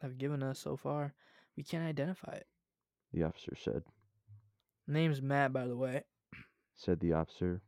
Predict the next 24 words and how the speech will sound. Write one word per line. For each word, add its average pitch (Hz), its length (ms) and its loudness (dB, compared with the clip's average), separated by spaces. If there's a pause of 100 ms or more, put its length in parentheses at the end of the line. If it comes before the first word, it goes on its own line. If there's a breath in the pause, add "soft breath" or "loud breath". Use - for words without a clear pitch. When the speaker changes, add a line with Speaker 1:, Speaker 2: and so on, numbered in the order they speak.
Speaker 2:
reaching 90 340 0
out 85 100 2
his 85 140 -2
hand 82 280 0
to 82 80 -4
the 80 140 2
other. 80 240 0 (1040)
Speaker 1:
"Jim," 131 220 -2 (640)
Speaker 2:
mumbled 85 340 2
the 80 160 4
other 80 240 2
officer. 90 380 -6 (760 soft breath)
He 110 220 6
ignored 139 440 8
the 110 80 8
hand 82 400 4
and 90 160 0
fixed - 280 0
his 98 160 2
eyes 90 260 4
upon 87 260 2
the 80 80 2
building. 95 400 -2 (1000 loud breath)
Eight 131 240 6